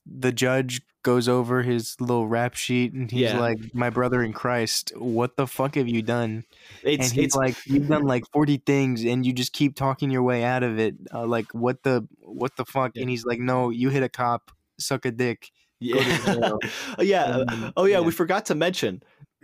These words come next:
Speaker 2: this guy's smart.
Speaker 1: Yeah, he's smart.
Speaker 2: He's
Speaker 1: He's real
Speaker 2: smart.
Speaker 1: smart.
Speaker 2: He just keeps quoting, like, laws from the eighteen hundreds to get out.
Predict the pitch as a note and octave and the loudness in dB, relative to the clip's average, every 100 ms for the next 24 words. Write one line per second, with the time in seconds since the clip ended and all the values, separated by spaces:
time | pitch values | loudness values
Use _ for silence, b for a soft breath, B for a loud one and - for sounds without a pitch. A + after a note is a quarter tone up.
0 | - D3+ F3 D3+ - - A2 C#3+ A#2 E2 | -4 -2 0 0 0 -2 -2 -2 -2 -4
1 | - - _ _ _ - B2 G#2+ - B2 | -8 -12 _ _ _ -4 -2 -2 -2 -2
2 | A2+ G2+ _ A2+ A#2 B2 A#2 F#2+ G2+ G#2+ | -2 -4 _ -2 0 2 0 -2 -4 -6
3 | b b b - C3 D#3 - D#3+ - - | b b b -2 0 0 2 0 0 2
4 | C#3 C#3+ B2+ A#2 A2 G#2+ G#2 A2 - A#2+ | 4 4 4 2 0 0 2 2 0 0
5 | A2+ G#2+ A2 A2+ G#2 G2+ G#2 - F#2+ G#2 | 0 0 0 -4 -4 -4 -4 -6 -2 -2
6 | - F2+ B2 - | -2 0 -2 -4